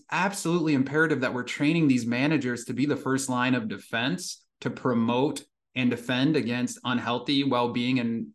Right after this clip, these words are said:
you know, non-mindful behaviors. So, I mean, you can look at all the statistics yourself. There's so much out there right now. I think our point is pretty strong on why this is im-,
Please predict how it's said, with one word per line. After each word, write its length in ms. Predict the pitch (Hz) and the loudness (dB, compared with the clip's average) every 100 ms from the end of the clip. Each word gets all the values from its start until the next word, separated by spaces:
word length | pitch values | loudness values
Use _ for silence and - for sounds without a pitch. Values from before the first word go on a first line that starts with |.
| - | -8
you 100 | 123 | -4
know, 180 | 113 113 | -4 -4
non-mindful 920 | 113 117 131 131 131 131 135 143 135 | -2 0 2 2 2 2 2 0 -2
behaviors. 760 | 123 110 113 143 175 190 190 - _ _ _ _ | -2 -2 -2 -2 -2 -2 -6 -12 _ _ _ _
So, 480 | - 156 143 139 - _ _ _ - | -4 0 2 2 -2 _ _ _ -4
I 60 | 143 | 2
mean, 280 | 147 147 143 | 4 4 2
you 120 | 170 | -2
can 360 | 175 160 139 | -2 0 0
look 200 | 139 190 | 0 0
at 60 | 190 | 2
all 160 | 147 139 | 2 0
the 60 | |
statistics 520 | 131 123 131 123 123 | -2 -6 -6 -4 -4
yourself. 400 | 120 113 120 120 | -4 -4 -2 -2
There's 200 | 123 117 | -2 -4
so 180 | - 143 | 0 2
much 300 | 135 123 117 | 4 2 0
out 220 | 117 113 113 | -4 -2 2
there 160 | 120 | 2
right 200 | 120 117 | 4 2
now. 240 | 120 120 117 | -2 -2 -4
I 100 | 113 | -4
think 280 | - 131 | -2 0
our 220 | - 113 113 | 0 -2 -2
point 340 | 123 120 - | -4 -2 -4
is 140 | 117 | -6
pretty 240 | - 123 113 | -6 -4 -4
strong 360 | 113 117 117 113 | -4 -2 -2 -2
on 100 | 107 | -2
why 200 | 110 113 | 0 0
this 200 | 123 131 | -2 -2
is 80 | |
im-, 220 | 131 131 | 0 0